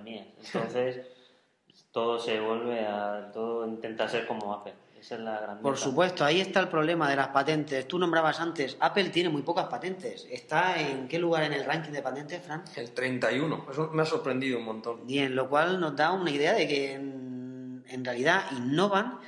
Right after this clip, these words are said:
Speaker 2: tienen grandes ideas, pero no se dedican a patentar cualquier cosa. También se quejaban nuestros invitados de que nos dan las cosas con cuentagotas. Yo entiendo, al menos entiendo desde mi punto de vista humilde, que Apple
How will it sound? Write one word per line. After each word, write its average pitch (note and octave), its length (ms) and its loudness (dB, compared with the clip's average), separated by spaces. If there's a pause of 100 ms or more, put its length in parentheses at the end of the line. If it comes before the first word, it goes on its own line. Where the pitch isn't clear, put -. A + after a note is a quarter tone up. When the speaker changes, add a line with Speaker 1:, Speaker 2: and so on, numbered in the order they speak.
(200)
Speaker 2:
tienen D#3 320 2
grandes E3+ 400 2
ideas, D3+ 420 2 (320)
pero C#3 180 2
no C#3+ 120 2
se F#3+ 100 4
dedican E3 320 6
a D3+ 100 4
patentar C#3+ 640 4
cualquier C#3 400 2
cosa. C#3 400 0
También C3 300 0
se F3 100 2
quejaban D#3 320 4
nuestros D3 300 0
invitados C#3 340 2
de E3 80 4
que C3+ 80 -2
nos B2 140 -6
dan C3+ 140 2
las D#3+ 100 2
cosas F3+ 240 -4
con C#3+ 180 -8
cuentagotas. A#2 800 -4 (320)
Yo D3+ 100 2
entiendo, F3+ 480 4
al D3 80 4
menos F3 320 0
entiendo D3+ 480 0
desde C#3 240 2
mi C3 80 -2
punto D3+ 560 0 (300)
de C3 120 -2
vista C3+ 880 2
humilde, D#3+ 540 2
que C#3 600 0 (320)
Apple F#3+ 280 2